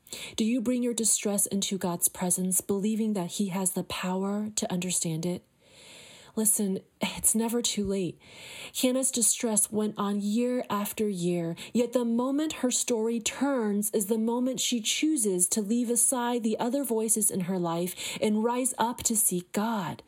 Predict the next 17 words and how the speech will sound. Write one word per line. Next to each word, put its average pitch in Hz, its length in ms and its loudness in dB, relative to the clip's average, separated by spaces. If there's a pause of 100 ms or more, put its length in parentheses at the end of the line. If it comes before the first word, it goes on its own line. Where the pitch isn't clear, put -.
(360)
It's - 140 4
the 262 160 0
moment 254 400 0
she 233 220 -2
shoots - 360 0
up 254 180 -2
this 233 180 0
arrow 208 260 0
prayer 196 380 -2
in 202 160 0
the 202 80 0
very 208 260 0
middle 240 420 0
of 214 140 -4
her 208 160 0
worst 185 380 0
feelings. 151 640 0